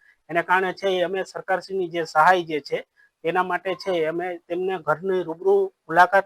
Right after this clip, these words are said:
લીધી અને ફોર્મના ડોક્યુમેન્ટને બધું જ કમ્પ્લીટ કરી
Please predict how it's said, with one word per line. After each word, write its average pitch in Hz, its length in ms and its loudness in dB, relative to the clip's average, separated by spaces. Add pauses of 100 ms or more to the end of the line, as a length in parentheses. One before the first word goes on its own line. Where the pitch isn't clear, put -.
લીધી 214 300 -8 (440)
અને 180 260 -2
ફોર્મના 190 960 -2
ડોક્યુમેન્ટને 185 680 -2
બધું 170 300 -6
જ 185 40 -10 (100)
કમ્પ્લીટ 185 380 -6
કરી 196 340 4